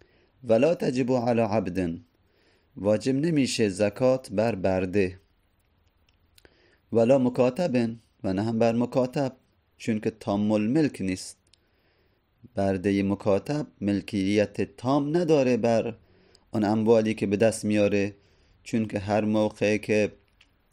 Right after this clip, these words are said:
عاجز شد از پرداخت اقساط خودش به آقاش، دوباره به بردگی باز می‌گرده. ولا ام ولدن، و نه هم ام ولد،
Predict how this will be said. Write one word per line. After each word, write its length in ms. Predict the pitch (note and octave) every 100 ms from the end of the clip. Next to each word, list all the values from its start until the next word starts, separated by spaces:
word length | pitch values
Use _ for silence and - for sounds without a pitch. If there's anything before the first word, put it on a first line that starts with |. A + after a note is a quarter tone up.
| _ _ _ _
عاجز 440 | G2 G#2 G#2 F3 G3+
شد 260 | D3+ B2+
از 260 | A2+ A2+ -
پرداخت 580 | G#2+ G#2 G2 A2 - G2
اقساط 540 | F2+ - - G2 -
خودش 500 | G#2 A2 G#2 G2+ -
به 160 | F#2+ F#2+
آقاش، 640 | G2 G2 B2+ C#3 D#3 - _ _ _ _ -
دوباره 320 | F#2 F#2+ F#2+ A#2
به 100 | A2
بردگی 440 | F#2 F2 E2 G#2
باز 340 | G2+ C#3+ A#2
می‌گرده. 600 | F#2 E2+ E2+ E2 D#2 F2 F#2+ _ _ _ _ _ _ -
ولا 320 | A#2 G#2 C#3
ام 140 | C#3 C3+
ولدن، 760 | C3 C#3 D#3 D3 C3+ B2 A#2 _
و 100 | F#2+
نه 100 | F#2+
هم 200 | A#2+ B2+
ام 340 | A#2 A#2+ A#2+ A2
ولد، 460 | A#2+ C3+ A#2+ -